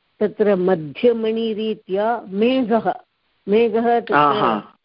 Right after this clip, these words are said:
Speaker 1: इन्द्रनीलमणिरीत्या पदकम् इव मुक्ताहारस्य मध्ये दृश्यते।
Speaker 2: ओ, ओ,
Speaker 1: ह,
Speaker 2: उत्तमम्।
Speaker 1: तस्य,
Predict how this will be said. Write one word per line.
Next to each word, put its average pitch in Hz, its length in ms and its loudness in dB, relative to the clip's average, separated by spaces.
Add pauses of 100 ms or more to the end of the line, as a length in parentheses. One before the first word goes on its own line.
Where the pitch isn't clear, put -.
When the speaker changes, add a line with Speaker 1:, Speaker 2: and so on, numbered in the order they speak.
(140)
Speaker 1:
इन्द्रनीलमणिरीत्या 220 1700 0
पदकम् 208 760 -2
इव 202 200 -2 (680)
मुक्ताहारस्य 220 840 0
मध्ये 190 640 -4 (200)
दृश्यते। 170 680 -4
Speaker 2:
ओ, 127 440 4
ओ, 117 40 -12 (360)
Speaker 1:
ह, 120 200 -2
Speaker 2:
उत्तमम्। 113 320 -10
Speaker 1:
तस्य, 220 460 -4